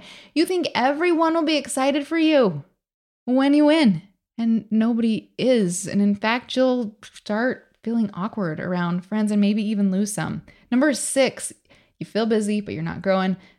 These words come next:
Number seven, you get your one-star review, which, by the way, my mother gave my first one-star review on the podcast. That's right. <laughs> She made a mistake. You may know the story.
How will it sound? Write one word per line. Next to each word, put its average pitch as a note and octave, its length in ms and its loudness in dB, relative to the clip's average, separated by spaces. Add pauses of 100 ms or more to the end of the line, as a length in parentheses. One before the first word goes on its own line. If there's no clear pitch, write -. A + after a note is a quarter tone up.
(120)
Number E3+ 140 -8
seven, G#3 400 0
you A3+ 80 0
get F4 240 -6
your E4+ 100 -2
one-star C4+ 1080 -2
review, B3+ 760 0 (440)
which, A#3+ 200 -4
by A#3+ 140 2
the A3 80 2
way, G#3 220 4
my G#3+ 160 2
mother G#3 260 2
gave G#3 140 0
my F#3+ 180 0
first G3+ 380 -8
one-star G3 400 -2
review F#3+ 220 0
on F#3+ 120 -2
the F#3+ 60 -6
podcast. G3 640 -4 (500)
That's D3+ 320 -6
right. D#4 600 2
<laughs> - 100 -10
She B3+ 260 2
made C#4+ 160 6
a D4+ 80 4
mistake. A#3 760 0 (680)
You A3 80 2
may G#3 140 2
know E3 100 -2
the E3 80 -6
story. - 340 -8